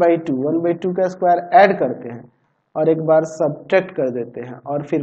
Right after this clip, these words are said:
प्लस में वन। तो यहाँ से यहाँ ये फॉर्मूले पे सेट हो जाएगा t minus one by two का स्क्वायर और प्लस का वन और माइनस वन by four। चलिए अब इसके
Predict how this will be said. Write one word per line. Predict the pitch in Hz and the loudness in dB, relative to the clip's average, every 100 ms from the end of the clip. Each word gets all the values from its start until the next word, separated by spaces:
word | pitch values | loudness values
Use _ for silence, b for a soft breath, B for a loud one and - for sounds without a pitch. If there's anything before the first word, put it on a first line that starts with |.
| 156 | -2
प्लस | 143 127 - 131 | -6 -6 -8 -12
में | 131 | -12
वन। | 123 - - | -12 -16 -6
तो | 151 | 0
यहाँ | 165 | 0
से | 165 190 | 2 -2
यहाँ | 185 | 0
ये | 190 185 | -2 0
फॉर्मूले | 185 175 202 | -2 2 0
पे | 202 196 | 0 -2
सेट | 175 - | -4 -4
हो | 143 | -4
जाएगा | 135 139 165 - B B B _ - | -2 -2 -4 -6 B B B _ -2
t | 220 233 233 | 2 4 4
minus | 180 175 185 180 175 | 4 4 2 0 2
one | 175 180 180 | 2 4 4
by | 180 180 | 2 0
two | 175 180 | -2 0
का | 180 | -2
स्क्वायर | 175 175 170 - _ - | -2 -6 -6 -12 _ -8
और | 143 143 | -8 -6
प्लस | 165 165 185 - | 0 2 2 2
का | 180 165 165 | 4 4 6
वन | 190 175 | 2 2
और | 139 139 | 0 -2
माइनस | 135 139 143 143 | -2 -2 -4 -6
वन | 139 123 120 | -8 -6 -6
by | 131 | -6
four। | 127 131 - - _ _ 165 | -8 -14 -16 -20 _ _ -2
चलिए | 165 | 2
अब | 156 | 0
इसके | 156 - | -2 -2